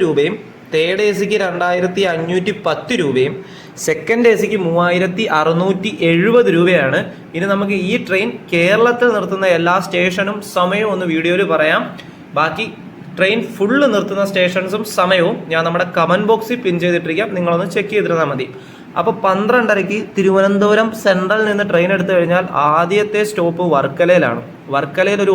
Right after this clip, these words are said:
ഒന്നേ പത്തിനെടുക്കും, എത്തും, എടുക്കുന്നതല്ല, ഒന്നേ പത്തിന് അവിടെ എത്തും. അതിനുശേഷം കൊല്ലം ജംഗ്ഷനിലാണ് സ്റ്റോപ്പ് ഉള്ളത്.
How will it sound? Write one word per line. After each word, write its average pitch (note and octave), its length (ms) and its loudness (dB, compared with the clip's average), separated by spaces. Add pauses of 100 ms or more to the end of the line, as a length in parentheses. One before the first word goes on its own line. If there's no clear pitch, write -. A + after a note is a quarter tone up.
ഒന്നേ F3 240 0 (120)
പത്തിനെടുക്കും, D#3+ 580 -2 (800)
എത്തും, F3+ 220 0 (100)
എടുക്കുന്നതല്ല, F#3 440 2 (100)
ഒന്നേ F3+ 260 2
പത്തിന് E3+ 320 0
അവിടെ F3+ 220 4
എത്തും. F3 240 -2 (200)
അതിനുശേഷം G3 460 0 (100)
കൊല്ലം F#3 400 2
ജംഗ്ഷനിലാണ് F3 560 2 (120)
സ്റ്റോപ്പ് E3+ 320 0
ഉള്ളത്. D#3+ 240 2